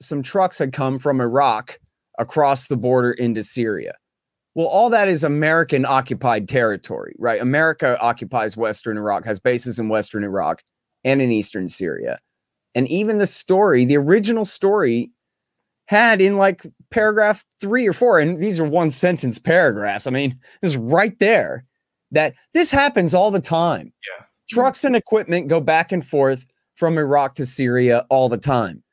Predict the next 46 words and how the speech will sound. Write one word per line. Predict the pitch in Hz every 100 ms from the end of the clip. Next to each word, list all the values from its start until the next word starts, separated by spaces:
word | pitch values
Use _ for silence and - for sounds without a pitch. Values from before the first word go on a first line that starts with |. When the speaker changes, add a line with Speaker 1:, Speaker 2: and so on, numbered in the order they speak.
| _ _
Speaker 1:
Now, | 120 117
do | 120
I | 135
sound | 131 165
like | 165 175
I'm | 170
endorsing | 151 165 175 190
this | 175 170
policy? | - 180 180 - 190
Obviously | - 160 156 131 143
not. | 139 156 123 107
I'm | 131
just | 123 -
saying | 185 170 107 104 - _ _ _ _ _ _ _
the | 143
fact | 131 165 170
that | 175
some | 147 143
trucks | 127 151 147 -
and | 127
some | 127
troops | 110 147 123 -
and | 120
some | 131
equipment | 110 151 127 107 107 - _ _ _ _ -
were | 131
traveled | - 160 156 139 123
from | 135 120
here | 139 139
to | 120
there | 135 110
between | 95 - 151 160 165
Iraq | 123 113 131 127 -
and | 107
Syria | 95 135 117 85 65 - _ _ _
doesn't | 175 170 175
mean | 131 120 - _ -
anything. | 139 110 - - - _ -
It | 156
doesn't | 240 196 190
even | 160 143 135
mean | 156 151
a | 127
change | 127 - 151 156 151
in | 131 113
tactics, | - - 170 196 196 - - -